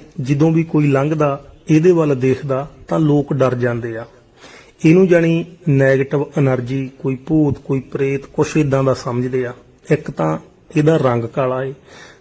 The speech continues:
ਦੂਸਰਾ ਇਹ ਹੋਰ ਤਰ੍ਹਾਂ ਦੇਖਦਾ ਲੋਕਾਂ ਵੱਲ। ਪਰ ਇਹਦੇ,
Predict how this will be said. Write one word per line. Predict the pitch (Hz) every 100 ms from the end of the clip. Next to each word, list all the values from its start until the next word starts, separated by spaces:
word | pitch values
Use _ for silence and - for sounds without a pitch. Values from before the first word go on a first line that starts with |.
| 139
ਦੂਸਰਾ | 151 160 165 180
ਇਹ | 196 190
ਹੋਰ | - - - 160 180 190
ਤਰ੍ਹਾਂ | 180 156 143
ਦੇਖਦਾ | 131 - 123
ਲੋਕਾਂ | 123 123 - 127
ਵੱਲ। | 123 117 120 - - - - - -
ਪਰ | 165
ਇਹਦੇ, | 180 202 190